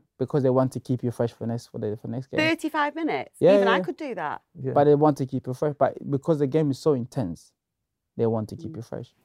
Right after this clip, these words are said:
Speaker 1: But I just feel like it's nonsense.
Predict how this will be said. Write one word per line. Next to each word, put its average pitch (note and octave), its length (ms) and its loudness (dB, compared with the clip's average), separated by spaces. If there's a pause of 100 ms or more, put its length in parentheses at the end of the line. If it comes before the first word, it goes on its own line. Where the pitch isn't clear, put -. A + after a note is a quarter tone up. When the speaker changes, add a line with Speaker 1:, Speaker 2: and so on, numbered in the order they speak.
Speaker 1:
But - 160 0 (760)
I G#2+ 160 0 (120)
just - 360 -10
feel F#2 160 -6
like A2 240 -4
it's F2+ 260 -10 (220)
nonsense. A#2+ 420 -12